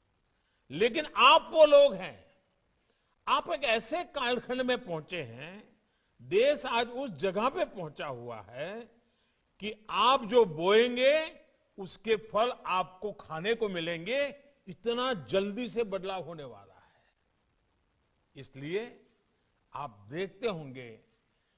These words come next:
कि आज देश में जो नीतियां बन रही हैं, जो प्रयास हो रहे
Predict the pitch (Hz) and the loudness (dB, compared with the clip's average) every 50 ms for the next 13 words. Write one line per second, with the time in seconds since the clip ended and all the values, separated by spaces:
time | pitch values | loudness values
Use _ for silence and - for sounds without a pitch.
0 | _ _ - 135 131 147 151 139 123 110 110 131 151 170 160 - - 156 175 190 | _ _ -14 -12 -10 -8 -8 -10 -12 -14 -14 -12 -12 -12 -12 -14 -16 -14 -14 -12
1 | 170 147 160 151 139 131 123 135 160 202 226 220 220 220 208 151 123 113 107 107 | -12 -12 -12 -12 -12 -12 -12 -10 -10 -10 -10 -10 -12 -12 -12 -12 -12 -14 -16 -18
2 | 101 101 95 92 87 78 82 85 _ _ _ _ _ _ _ _ _ _ _ _ | -18 -20 -20 -20 -20 -20 _ _ _ _ _ _ _ _ _ _ _ _ _ _
3 | _ _ _ _ _ _ _ - 147 208 208 - - - 185 175 175 180 208 247 | _ _ _ _ _ _ _ -10 -8 -8 -8 -8 -10 -10 -8 -8 -6 -6 -4 -4
4 | 277 302 277 - - - 180 156 127 110 104 92 - - 107 107 | -4 -4 -6 -8 -10 -10 -10 -10 -10 -12 -16 -20 -20 -20 -20 -20